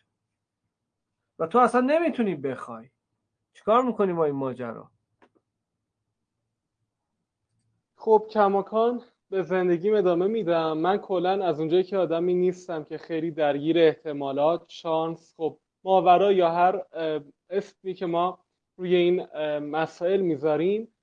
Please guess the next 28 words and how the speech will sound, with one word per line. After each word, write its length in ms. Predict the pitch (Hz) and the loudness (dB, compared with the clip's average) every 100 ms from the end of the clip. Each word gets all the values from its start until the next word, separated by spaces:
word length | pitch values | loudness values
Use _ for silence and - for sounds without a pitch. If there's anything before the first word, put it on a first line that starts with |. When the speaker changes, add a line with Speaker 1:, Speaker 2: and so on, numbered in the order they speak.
| _ _ _ - | _ _ _ -6
Speaker 2:
احتمالات 1000 | 196 185 208 202 226 208 208 208 214 - | -2 2 2 2 0 2 4 6 6 4
هستن 420 | 151 135 _ 151 | -4 -4 _ -12
و 100 | 147 | -2
از 200 | 156 156 | -2 0
اونجایی 220 | 165 175 | 0 0
که 120 | 190 208 | 0 -2
خیلی 240 | 190 196 | 0 0
درگیر 480 | 196 196 175 151 151 | 2 2 2 0 0
احتمالات 680 | 151 147 156 143 135 131 - | 0 -4 -12 -8 -6 -8 -10
نمیشم، 440 | 139 135 160 156 | -16 -16 -12 -12
شاید 360 | - 180 170 170 - 160 143 | -8 -2 0 0 -4 -12 -6
زندگی 340 | 160 151 160 | -4 0 2
راحت‌تری 600 | 185 165 156 156 202 190 | 4 4 4 0 0 0
داشته 300 | 143 139 - | 0 -8 -10
باشم، 300 | 135 131 143 | -12 -12 -16
شاید 240 | 135 170 170 _ _ - | -4 -2 -2 _ _ -12
بتونم 380 | 180 190 190 180 | -6 -2 -2 -2
تمرکز 600 | 180 170 165 156 190 185 | -4 -2 -2 -2 -6 0
بهتری 640 | 196 180 165 - 196 214 | 2 4 2 -2 -2 0
روی 200 | 170 147 | 0 -2
خودم 360 | - 143 139 139 | -4 -10 -8 -8
داشته 280 | 131 - | -10 -12
باشم 340 | 135 135 139 127 _ _ _ 180 | -18 -16 -18 -20 _ _ _ -2
و 100 | 180 | 4
دستاوردها 880 | 185 185 180 190 175 175 170 190 196 | 8 8 6 2 6 6 6 4 2
و 80 | 202 | 0
شکست‌هام 840 | - 160 175 160 - _ 185 208 | 0 -6 -4 -6 -6 _ -8 0
رو 360 | 196 196 196 | 4 4 2